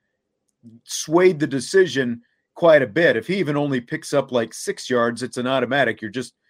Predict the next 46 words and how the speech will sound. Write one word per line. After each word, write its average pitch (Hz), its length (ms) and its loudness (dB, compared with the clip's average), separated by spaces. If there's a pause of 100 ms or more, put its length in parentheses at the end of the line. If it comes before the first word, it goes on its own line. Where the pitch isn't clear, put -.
(180)
kicking 147 260 -4
a - 40 -2
field 196 380 -2
goal 117 220 2
there. 98 240 -6
But 131 160 -8
it's 139 180 -6
like, 151 220 -2 (300)
you, 208 320 -8 (100)
you, 170 360 -8 (380)
you 180 180 -10
got 196 280 4
very 165 460 2
lucky 147 540 -2 (480)
that 139 200 -2
Pine 160 300 0
was 139 180 -2
able 147 220 0
to 127 120 0
hit 135 200 -8
that 135 220 2
run 131 480 0 (360)
just 165 240 -4
to 147 60 -8
get 160 300 -6
there. 120 220 0
And 143 200 -6
then 156 140 -4
what 170 160 0
do 185 60 0
they 160 160 0
do? 160 440 4 (380)
Thirteen 170 540 -2
personnel, 139 600 0
three 151 300 -2
tight 170 320 0
ends. 160 320 -2
You 135 60 -6
got 131 160 2
a 131 40 2
running 160 380 0
back, 131 380 0 (880)
and, 131 340 -4
you 139 140 -2
know, 131 160 0
Thomas 170 580 -2